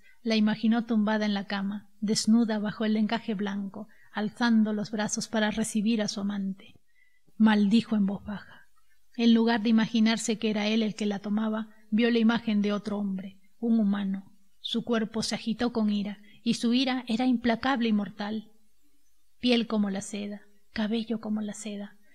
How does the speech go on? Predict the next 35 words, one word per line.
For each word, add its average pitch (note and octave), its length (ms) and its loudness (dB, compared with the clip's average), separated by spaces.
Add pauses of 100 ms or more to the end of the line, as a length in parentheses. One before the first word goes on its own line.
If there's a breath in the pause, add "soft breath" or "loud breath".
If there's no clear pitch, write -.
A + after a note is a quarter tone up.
(220 soft breath)
Alzó G#3+ 400 -4
la A3 160 0
mano, G#3 400 -4 (200)
construyó A#3 580 -2
la B3 80 -2
imagen A3+ 440 0
con A3 160 -2
mortal G#3+ 480 -2
precisión A3 680 -2 (240 loud breath)
y A#3 100 -2
con A3+ 240 2
un B3+ 160 4
firme B3 340 0
propósito A#3 540 -4
en G3+ 100 -2
la G#3 100 -6
cabeza. - 580 -12 (580)
Prestó A3 340 -4
atención A#3+ 520 0
a A3+ 80 -2
todos A3 260 -2
los G#3 160 -6
detalles, G#3+ 640 -10 (140)
incluso A#3+ 440 2
a A#3+ 40 2
las A3 220 0
uñas A3+ 280 2
de A3 80 -4
los G#3 200 -6
pies, - 380 -8 (200)
pintadas A3+ 500 2
de A#3 80 0
un A#3 100 4
color G#3+ 300 -2
absurdo. G#3+ 560 -8